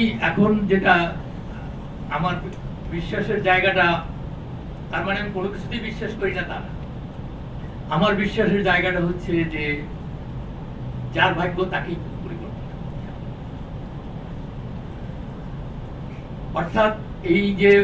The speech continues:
যাদের কথা বললেন এবং আপনি গবেষণায় বলেছেন যে ফাইভ পয়েন্ট ফাইভ পার্সেন্ট এনজিওরা কাজ করে,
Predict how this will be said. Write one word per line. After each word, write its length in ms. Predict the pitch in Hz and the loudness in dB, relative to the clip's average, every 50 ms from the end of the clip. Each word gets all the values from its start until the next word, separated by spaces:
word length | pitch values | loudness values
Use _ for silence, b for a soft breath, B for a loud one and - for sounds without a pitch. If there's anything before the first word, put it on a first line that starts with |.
| 196 185 - - 156 131 - - | 6 2 -4 -6 -6 -6 -4 -2
যাদের 260 | 165 165 185 190 190 180 190 | -2 -2 0 0 0 0 0
কথা 160 | 185 185 185 180 165 170 | 0 0 -2 -2 0 0
বললেন 280 | 180 185 180 175 165 170 170 | 0 2 2 2 0 0 -2
এবং 120 | 165 165 170 165 - 151 | -2 -4 -4 -4 -4 -6
আপনি 140 | 123 120 123 - 156 | -6 -6 -6 -6 -6
গবেষণায় 500 | 147 151 160 156 165 160 - 151 156 127 120 - | -4 -4 -4 -4 -2 -2 -2 0 -2 -2 -4 -4
বলেছেন 360 | 147 151 160 156 156 151 - - - | -2 -2 -2 -2 -2 -4 -6 -6 -6
যে 60 | - - - | -6 -6 -6
ফাইভ 140 | - 165 - - - - | -6 -6 -6 -8 -8 -8
পয়েন্ট 200 | - 165 - - - | -8 -6 -6 -6 -6
ফাইভ 140 | - 190 190 - | -6 -6 -6 -6
পার্সেন্ট 400 | - 165 151 - - - - - - - - - - - - - | -6 -6 -6 -6 -8 -8 -6 -6 -8 -8 -8 -8 -8 -8 -8 -8
এনজিওরা 400 | 151 - 151 156 151 143 - - - - | -6 -6 -6 -4 -4 -4 -4 -6 -4 -6
কাজ 120 | - - - - | -6 -6 -6 -6
করে, 160 | - - - | -6 -6 -8